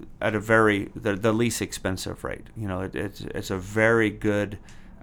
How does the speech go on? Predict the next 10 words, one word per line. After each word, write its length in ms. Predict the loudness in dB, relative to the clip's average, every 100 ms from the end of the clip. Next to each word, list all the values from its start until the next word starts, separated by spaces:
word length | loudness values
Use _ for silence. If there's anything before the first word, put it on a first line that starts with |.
| -2
uh, 120 | -2
risk 480 | 2 6 6 4 -2
for 200 | -2 -2
them 180 | -2 -4
to 100 | -6
take, 320 | -6 -6 -8
and 480 | -10 -8 -6 -6 -8 -14 -18 -18 -6
in 160 | -4 -2
terms 400 | -2 -4 -4 -6
of, 160 | -8